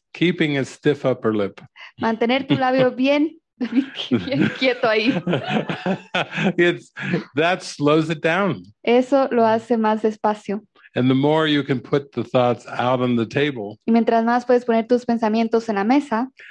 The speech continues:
Speaker 1: then it speeds up. You have to start to see, "Is this helping me?
Speaker 2: eso acelera y dices, "¿Será que esto me está ayudando?
Speaker 1: Are these judgments, uh,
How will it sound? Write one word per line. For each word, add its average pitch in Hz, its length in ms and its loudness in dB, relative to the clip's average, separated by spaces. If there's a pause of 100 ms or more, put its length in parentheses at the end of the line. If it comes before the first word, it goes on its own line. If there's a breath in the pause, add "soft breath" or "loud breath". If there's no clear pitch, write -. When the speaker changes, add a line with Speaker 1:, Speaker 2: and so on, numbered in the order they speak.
(140 loud breath)
Speaker 1:
then 151 480 -2 (380 soft breath)
it 131 180 -2
speeds 151 460 -2
up. 131 360 0
You 117 200 -2
have 123 300 0
to 117 100 -8
start 113 320 -2
to 104 100 -20
see, 117 400 -4 (220)
"Is 117 180 -2
this 135 240 0
helping 131 380 -2
me? 85 240 -10 (120)
Speaker 2:
eso 247 260 2
acelera 233 460 2
y 214 60 2
dices, 226 420 -2
"¿Será 226 240 0
que 254 80 0
esto 247 200 0
me 226 80 0
está 233 180 -2
ayudando? 233 560 0 (240)
Speaker 1:
Are 113 100 0
these 127 240 0
judgments, 120 800 -4
uh, 107 340 0